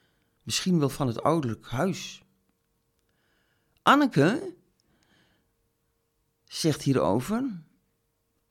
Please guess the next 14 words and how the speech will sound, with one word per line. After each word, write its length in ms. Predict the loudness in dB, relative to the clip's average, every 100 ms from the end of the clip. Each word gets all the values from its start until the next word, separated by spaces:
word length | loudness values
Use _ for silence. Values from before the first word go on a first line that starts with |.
| _ _ _ _ _ _ _
Anneke 400 | -2 2 2 2
is 220 | 0 2
dus 200 | 2 2
degene 560 | 2 -2 2 2 2 2
van 180 | -2 -2
het 200 | -2 -2
boek. 400 | -2 -2 -10 -10 _ _ _ _ -20 -20 -20 _ _ _ _ _ _ _ _ _ _
Het 160 | -4 -2
gedachtegoed 720 | 0 4 2 2 -4 -2 -2
waar 160 | 0 -2
ik 80 | 2
nu 160 | 2
over 280 | 2 0 -4
vertel, 560 | -6 -4 -2 -2 -6